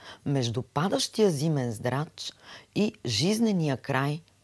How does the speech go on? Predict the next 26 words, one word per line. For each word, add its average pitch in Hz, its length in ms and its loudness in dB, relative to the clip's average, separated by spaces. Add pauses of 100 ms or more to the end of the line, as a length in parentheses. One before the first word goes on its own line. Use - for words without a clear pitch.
на 117 140 -4
стария 123 400 2
музикант. 107 800 -6 (1080)
В - 140 -18
петата 165 440 2
строфа 170 420 2
вече 156 340 0
целият 160 440 0
свят 143 400 -2
е - 60 -4
скован 123 420 -2
в 113 120 -10
мрак 120 480 -6 (120)
и 120 80 -2
мраз, 113 520 -4 (600)
а 123 80 -2
това 147 360 4
е 196 40 4
знак 151 540 -2
за 110 160 -2
крайната 160 500 0
самотност 131 840 -4
на 107 120 -4
героя. 98 520 -2 (920)
Шестата - 580 2
строфа 147 580 2